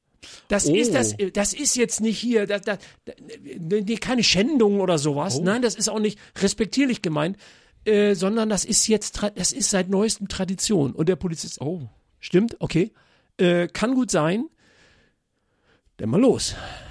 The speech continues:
Speaker 2: Dann mal los.
Speaker 1: <laughs> Und seitdem ist bei den Katalanen
Speaker 2: Ja. Ja, okay, das macht Sinn. Das macht schon Sinn.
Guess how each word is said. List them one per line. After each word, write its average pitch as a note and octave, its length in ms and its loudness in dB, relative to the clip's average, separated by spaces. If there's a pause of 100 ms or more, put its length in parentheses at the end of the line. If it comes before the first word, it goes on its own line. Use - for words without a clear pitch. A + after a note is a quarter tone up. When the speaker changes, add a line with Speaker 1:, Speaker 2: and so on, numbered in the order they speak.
(340)
Speaker 2:
Dann D#3 220 0
mal G#3 200 4
los. A3 320 0 (260)
Speaker 1:
<laughs> - 160 -16
Und B3+ 180 2
seitdem D4 680 0 (840)
ist - 200 -6
bei C4 120 2
den A#3+ 140 2
Katalanen A3 760 2
Speaker 2:
Ja. B2 80 -2
Ja, C#3 80 4
okay, G#3+ 200 0
das A#3 160 0
macht C4 160 -10
Sinn. C#3 260 -2
Das B2+ 140 -10
macht A3 140 -4
schon A#3+ 180 -6
Sinn. C3 260 -4